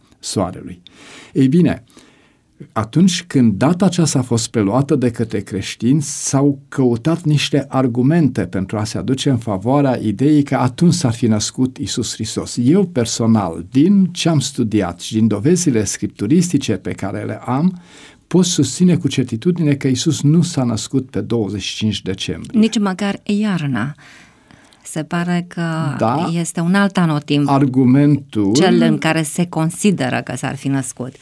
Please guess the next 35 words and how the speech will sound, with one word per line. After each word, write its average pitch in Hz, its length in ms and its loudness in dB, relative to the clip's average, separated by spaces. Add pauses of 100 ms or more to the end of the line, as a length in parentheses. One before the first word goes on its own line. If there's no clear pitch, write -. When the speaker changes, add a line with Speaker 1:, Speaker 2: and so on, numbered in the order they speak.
Speaker 1:
Argumentul 151 520 4
biblic 117 420 2
indirect 117 520 2
este 170 220 0
legat 127 260 2
de 117 80 2
faptul 120 340 0
că 170 120 -2
pe 131 140 2
douăzeci 120 360 2
și - 100 -6
cinci 117 320 2
decembrie 104 640 2
păstorii 156 680 0
erau, 139 600 2 (220)
sau, 98 240 -2
mă 104 140 0
rog, 113 180 2
la 101 120 -2
naștea 131 360 4
lui 98 160 4
Isus, 127 520 0
mai 104 220 0
exact, 107 440 -2
păstorii 139 460 2
erau 117 260 2
cu 120 160 -8
turmele 135 640 0
pe 117 200 -2
câmp. 90 480 -4 (440)
Ori 117 560 0 (180)
și - 600 -2
în, 113 340 2
uh, 104 400 -16 (200)
ținutul 98 880 -2